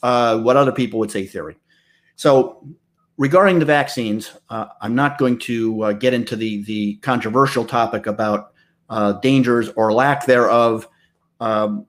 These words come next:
what I am going to talk about, though, is that <clears throat> nobody,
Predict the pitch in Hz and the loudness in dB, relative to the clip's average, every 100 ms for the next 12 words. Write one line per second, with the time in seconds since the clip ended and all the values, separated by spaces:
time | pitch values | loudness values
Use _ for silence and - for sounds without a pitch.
0 | - 110 117 120 165 190 165 127 - 123 | -14 -2 2 4 4 4 4 2 0 0
1 | 117 110 110 110 107 110 110 107 - - | 0 -2 -4 -2 -4 -2 -2 -2 -4 -4
2 | 135 139 165 196 127 113 107 104 | -4 2 4 6 4 2 -2 -6